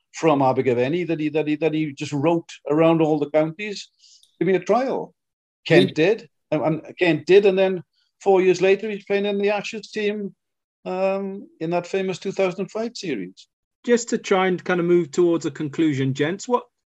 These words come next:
Speaker 3: how important do you think it is that clubs have a history that includes, uh,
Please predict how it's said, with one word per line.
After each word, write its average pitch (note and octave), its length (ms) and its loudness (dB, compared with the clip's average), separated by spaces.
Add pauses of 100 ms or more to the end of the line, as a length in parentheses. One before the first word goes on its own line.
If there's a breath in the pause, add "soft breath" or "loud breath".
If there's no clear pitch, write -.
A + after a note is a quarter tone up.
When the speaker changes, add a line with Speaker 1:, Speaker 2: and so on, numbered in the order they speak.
(140)
Speaker 3:
how A#3+ 180 0
important A3 580 4
do F#3 100 -6
you E3+ 80 -2
think D#3+ 240 -2
it E3 120 2
is D3+ 240 0
that C#3+ 240 -2
clubs D#3 560 -4 (180)
have E3 580 -4 (300)
a D#3+ 100 -2
history C#3 680 -2
that D3 160 -2
includes, D#3 840 -2 (400)
uh, C3+ 260 -4